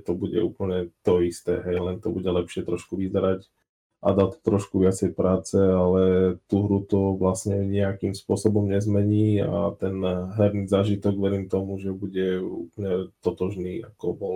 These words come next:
ten, ten prvý, respektíve ten pôvodný, tak, e, mne, mne to osobne, e, ako dáva, dáva zmysel z hľadiska finančného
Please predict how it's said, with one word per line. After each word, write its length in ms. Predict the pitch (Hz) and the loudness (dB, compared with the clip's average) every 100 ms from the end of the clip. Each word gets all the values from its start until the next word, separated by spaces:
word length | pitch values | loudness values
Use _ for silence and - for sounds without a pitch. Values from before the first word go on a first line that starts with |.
| 92 | -6
ten, 320 | 95 92 95 _ _ _ _ _ _ _ _ _ _ _ - | -8 -10 -14 _ _ _ _ _ _ _ _ _ _ _ 6
ten 160 | 139 127 | 6 8
prvý, 480 | 131 127 131 131 | 8 10 10 10
respektíve 480 | 117 113 117 - 120 | 10 6 0 4 4
ten 160 | 117 107 | 4 2
pôvodný, 720 | 110 113 117 113 113 113 110 | 8 8 8 8 8 8 6
tak, 240 | 101 98 - | 2 -2 -2
e, 80 | 104 | 2
mne, 560 | 101 101 101 104 104 101 | 4 4 4 4 4 4
mne 120 | 107 110 | 4 4
to 160 | 110 104 | 4 0
osobne, 560 | 104 107 104 101 98 | 0 0 2 2 0
e, 340 | 101 - 110 104 101 95 104 | -4 -10 0 2 4 4 0
ako 140 | 107 | 0
dáva, 260 | 101 117 113 | 4 6 6
dáva 240 | - 113 113 | 6 6 8
zmysel 480 | 107 107 110 110 104 | 8 4 6 6 6
z 80 | |
hľadiska 560 | 107 107 107 110 110 92 | 4 4 4 4 2 2
finančného 840 | 104 110 113 110 - 110 110 110 | 2 4 6 4 2 4 6 6